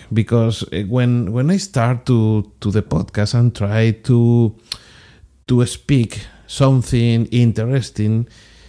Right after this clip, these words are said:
for people who try to learn in English. I remember, for example, the flashcards, I remember the subtitles,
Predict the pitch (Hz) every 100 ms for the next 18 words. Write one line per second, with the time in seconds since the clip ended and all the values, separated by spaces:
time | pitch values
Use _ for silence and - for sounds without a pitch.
0 | - - - 117 104 - 131 120 120 117
1 | - 117 110 120 117 117 - 123 117 117
2 | 110 110 113 120 123 113 87 80 - -
3 | _ _ _ 95 95 92 92 92 101 104
4 | 110 120 117 101 - 98 95 120 110 101
5 | 104 104 107 101 104 - 110 104 - 104
6 | 92 92 95 - - - - 92 98 98
7 | 98 95 101 98 95 95 - 110 - 98
8 | 90 95 92 92